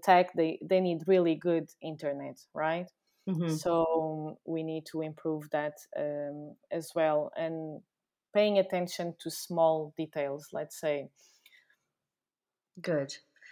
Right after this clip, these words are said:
Speaker 2: Uh, well, it seems like you have an ear to the ground for these kinds of things, so it's clear that you rely heavily on feedback from your members. Uh, and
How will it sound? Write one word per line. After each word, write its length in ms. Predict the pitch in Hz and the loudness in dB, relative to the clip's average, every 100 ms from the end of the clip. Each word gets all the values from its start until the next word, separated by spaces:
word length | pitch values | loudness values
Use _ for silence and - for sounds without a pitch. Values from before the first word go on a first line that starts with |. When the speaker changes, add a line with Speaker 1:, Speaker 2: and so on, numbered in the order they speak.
| - - | -2 6
Speaker 2:
Uh, 200 | 180 180 | 8 10
well, 140 | 208 | 10
it 80 | 190 | 8
seems 300 | 196 254 233 | 6 2 4
like 220 | 233 214 | 2 0
you 80 | 208 | -2
have 280 | 196 196 185 | 0 2 2
an 100 | 185 | 0
ear 240 | 180 190 | 0 0
to 160 | 180 196 | -2 -4
the 100 | 175 | -4
ground 420 | 165 175 165 165 | 2 4 4 2
for 220 | - 175 | -2 0
these 260 | 165 170 165 | 0 0 -4
kinds 320 | - 175 170 | -2 0 0
of 120 | 165 | -4
things, 420 | 165 170 165 170 - | -2 -2 0 -2 0
so 140 | 175 | 2
it's 160 | 160 - | 2 0
clear 360 | - 190 185 | -2 2 2
that 280 | 175 175 170 | 2 -2 -2
you 80 | 190 | 0
rely 360 | 175 170 160 165 | 2 4 4 4
heavily 520 | 156 175 170 170 175 | 2 0 2 2 4
on 220 | 160 165 | 4 4
feedback 680 | 165 - 185 160 170 165 - | 0 -2 -2 2 2 2 -2
from 320 | - 170 165 | 0 2 2
your 140 | 165 | 2
members. 560 | 170 165 165 202 269 277 - - - - - | 4 4 4 4 4 -2 -12 -20 -20 -20 -2
Uh, 240 | - 170 170 | 6 8 8
and 360 | - 190 190 | 8 4 4